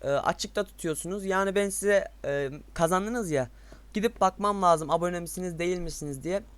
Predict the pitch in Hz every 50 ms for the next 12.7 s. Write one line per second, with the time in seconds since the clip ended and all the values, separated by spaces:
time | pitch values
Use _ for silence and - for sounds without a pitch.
0 | - - - 190 208 202 202 202 202 214 214 208 202 220 247 247 247 226 - 208
1 | 196 202 208 240 - - - - - - - - - - - 220 220 226 214 -
2 | - - 202 196 220 220 214 - - - - - - - 135 143 143 143 139 -
3 | - - - 185 202 214 208 214 208 - 185 190 185 - 202 190 185 196 185 196
4 | - - 196 196 196 190 185 175 - - - 156 156 160 190 - - - 151 151
5 | - - - 160 160 165 170 165 - - - - - - - - - - - -
6 | - - - - - - 143 151 - - - - - - - 165 160 165 165 -
7 | - 170 165 - - - 170 170 175 190 220 - - - - - - - - -
8 | - - - - - - - - - - 202 196 214 214 208 208 208 208 202 214
9 | 208 202 - - 202 202 202 - - 220 190 - - - - 135 135 - - -
10 | 190 190 190 180 170 160 165 180 185 185 185 190 175 185 190 - - - 196 196
11 | 190 226 233 233 214 190 180 175 160 143 - - 147 143 143 - 202 190 180 196
12 | 180 190 196 196 196 202 196 190 - - 156 160 214